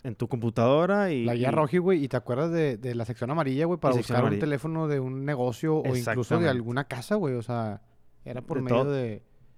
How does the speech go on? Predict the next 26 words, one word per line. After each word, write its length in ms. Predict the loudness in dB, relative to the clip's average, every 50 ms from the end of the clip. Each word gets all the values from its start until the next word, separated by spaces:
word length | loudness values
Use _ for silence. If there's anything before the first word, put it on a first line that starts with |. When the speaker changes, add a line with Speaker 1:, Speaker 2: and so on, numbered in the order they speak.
| _
Speaker 1:
Sí, 100 | -6 -2 2
de 120 | 2 2
guía 180 | 4 4 4 4
Roji 440 | 6 4 2 2 0 -2 0 0 0
y 220 | 0 0 -2 -4
de 140 | -6 -6 -8
to-, 140 | -10 -12 -10
y 100 | -8 -8
vaya, 300 | -4 0 0 2 2 2
de, 220 | 0 0 -2 -4 -8
de 280 | -8 -10 -10 -8 -8 -8
sección 220 | -10 -6 -4 -2 0
amarilla. 320 | 0 0 0 -2 -4 -6 -8
Speaker 2:
Ujú. 280 | -10 -10 -10 -10 -8 -2
Speaker 1:
Bueno, 180 | 0 2 2 2
el 60 | 0
chiste 280 | 0 -2 -4 -2 -2 -4
es 80 | -2
que 200 | -2 -2 -2 -2 -2
antes 240 | -6 -6 -4 -4 -4
yo 60 | -2
me 60 | -2 -2
aprendía 280 | -2 -2 -2 -2 -2
todas 200 | -4 0 0 2 2
las 100 | 0 0
calles. 420 | 0 0 0 -2 -4 -10 -18 _